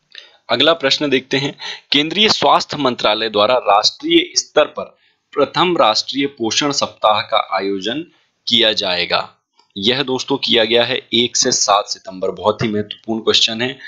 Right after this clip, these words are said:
प्रथम राष्ट्रीय पोषण सप्ताह है, यह किसी भी परीक्षा में पूछा जा सकता है, चाहे वो व्यापम हो, एसएससी हो या फिर एमपीपीएससी और यूपीएससी हो। केंद्रीय स्वास्थ्य मंत्रालय राष्ट्रीय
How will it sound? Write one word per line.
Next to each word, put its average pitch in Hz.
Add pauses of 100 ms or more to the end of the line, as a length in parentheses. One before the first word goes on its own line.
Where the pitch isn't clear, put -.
(240)
प्रथम 151
राष्ट्रीय 127
पोषण 120
सप्ताह 113
है, 120
यह 113
किसी 139
भी 131 (400)
परीक्षा 107
में 113
पूछा 107
जा 110
सकता -
है, 117
चाहे 101
वो 98
व्यापम 92
हो, 117 (320)
एसएससी 110
हो 117
या 101
फिर 95 (260)
एमपीपीएससी 101
और 95
यूपीएससी 90
हो। - (440)
केंद्रीय 151
स्वास्थ्य 165
मंत्रालय 147
राष्ट्रीय 123